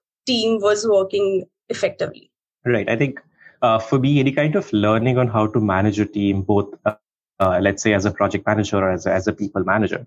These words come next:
Speaker 2: uh,
Speaker 1: Yeah.
Speaker 2: there are three to four things that, you know, I've been inspired by the different managers that I've had across my career.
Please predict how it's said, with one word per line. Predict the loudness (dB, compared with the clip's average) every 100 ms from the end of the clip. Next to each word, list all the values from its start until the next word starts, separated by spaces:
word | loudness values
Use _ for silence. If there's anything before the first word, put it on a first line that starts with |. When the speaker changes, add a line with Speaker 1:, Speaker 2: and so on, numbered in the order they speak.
| -2
Speaker 2:
uh, | 2
Speaker 1:
Yeah. | 2 0
Speaker 2:
there | 0
are | 0 0
three | -2
to | 0
four | 2 2
things | 2 2
that, | 0 -2 -2
you |
know, | 0
I've | 2 2 2
been | 2
inspired | 0 0 0 2 0
by | 0 0
the |
different | -4 -6 -4 -4 -4
managers | -4 -2 -4 -4
that | -2
I've | -2 -2
had | -2 -2 -4
across | -6 -6 -6
my | -8 -10
career. | -10 -14 -16